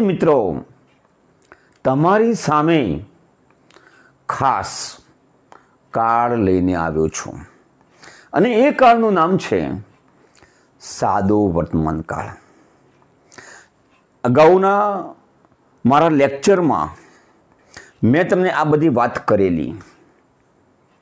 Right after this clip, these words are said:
હવે આજે હું સાદો કાળ લાવ્યો છું. સાદો કાળ, તો સાદો કાળ, સાદો વર્તમાન કાળ, પછી સાદો ભૂતકાળ, સાદો ભવિષ્યકાળ,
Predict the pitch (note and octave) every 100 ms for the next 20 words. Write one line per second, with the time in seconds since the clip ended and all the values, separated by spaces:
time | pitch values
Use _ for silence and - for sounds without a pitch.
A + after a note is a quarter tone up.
0 | _ _ _ _ _ _ _ _ _ -
1 | E3+ G#3+ A2 D#2 E2+ - _ - _ -
2 | _ _ _ _ B2+ D3+ G#3 A3 G#3 -
3 | C3 C#3+ G#3+ A3 D#3+ D3 C3+ A#2+ G#2+ F2+
4 | - F2 E2+ F2+ - A#2+ C3 C3+ C3 G#2+
5 | F#2 - - - A#3 - D3 D#3 F3+ D#3+
6 | C#3+ C3+ C3+ C#3+ - - - A#2+ G#2+ G2
7 | G#2+ C3+ C#3 C#3 C3+ C#3 C3+ C#3+ C#3 -
8 | _ _ - C#3+ C#3 D3 C#3 C#3 - -
9 | C3 A#2+ A2+ G#2 G#2 G2+ - C#3 C#3 C#3
10 | - - _ - A2+ A#2 G2 G#2+ B2 -
11 | B2 D3+ D3+